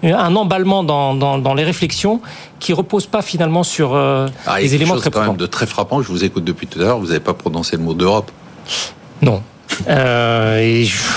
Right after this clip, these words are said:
Speaker 2: C'est déprimant.
Speaker 1: Alors, alors, malgré
Speaker 2: C'est,
Speaker 1: tout,
Speaker 2: c'est, c'est, c'est triste.
Speaker 1: autre indicateur que l'Europe n'a pas disparu, euh, je ne sais pas si vous avez vu, euh, euh, que la semaine dernière, la ministre française des Affaires étrangères est allée à Pékin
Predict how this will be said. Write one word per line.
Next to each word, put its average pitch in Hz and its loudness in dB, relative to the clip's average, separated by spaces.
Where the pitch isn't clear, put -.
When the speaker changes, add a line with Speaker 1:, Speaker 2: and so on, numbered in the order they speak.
Speaker 2:
C'est - -2
déprimant. 180 0
Speaker 1:
Alors, - -2
alors, 214 0
malgré 233 2
Speaker 2:
C'est, - -2
Speaker 1:
tout, 170 2
Speaker 2:
c'est, 175 -8
c'est, 82 -2
c'est - -4
triste. - -2
Speaker 1:
autre 208 2
indicateur 202 0
que 170 0
l'Europe 156 2
n'a 160 2
pas 170 0
disparu, 156 2
euh, 139 2
je - 0
ne 117 -2
sais - -8
pas 214 2
si 175 -4
vous 156 2
avez 151 4
vu, 165 4
euh, 123 2
euh, 131 4
que 139 2
la 127 2
semaine 185 2
dernière, 165 4
la 139 2
ministre 160 2
française 143 0
des 127 4
Affaires 131 2
étrangères 139 2
est 147 0
allée 139 4
à 131 0
Pékin 165 0